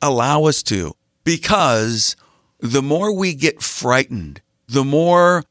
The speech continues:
we elicit a response from a headline that has bad news, the more likely we are to click on that story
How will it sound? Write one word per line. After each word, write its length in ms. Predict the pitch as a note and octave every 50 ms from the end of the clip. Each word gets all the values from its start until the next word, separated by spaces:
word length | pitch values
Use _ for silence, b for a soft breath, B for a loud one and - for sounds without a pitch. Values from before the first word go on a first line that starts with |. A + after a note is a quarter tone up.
| _ _ _
we 200 | - C3+ D#3+ D#3
elicit 420 | C#3+ C3 C#3+ D#3+ E3 - - E3+
a 60 | D3+ C#3
response 760 | C3 C3 A#2+ - - - - - E3+ D3+ D3 D3+ C#3+ - -
from 220 | - C#3+ C3 A#2
a 80 | A2+ G#2
headline 840 | G2 G#2 C#3+ C#3+ D#3 C#3 D3 D3 B2+ A2 G2+ F#2 E2+ D#2+ E2 D#2+ D2+ _ _ _ _
that 160 | - G#2+ B2 C3+
has 200 | C3+ C3 G#2+ G2
bad 420 | - - D3 C3 C#3 D3 D3+ D3
news, 300 | C#3+ B2 A2 G#2 F#2+ -
the 100 | - A#2+
more 240 | A#2+ A#2+ A#2 A#2 A2+
likely 760 | A2 A2 A#2 B2 A#2 D#3 E3 - - D#3+ D#3+ D#3 D3+ C#3 B B B B B
we 200 | - A#2+ C3+ C3+
are 120 | A2 A2 G#2+
to 100 | G2+ F#2+
click 520 | - - - - D3 E3+ F3 E3+ - - B B B B B _ -
on 300 | C#3 C#3 C#3 C#3+ D3 C3+
that 260 | - B2+ B2 A#2+ -
story 760 | - - - - C3 A#2+ A2+ A2 G2+ F2+ E2+ - C#2+ E2+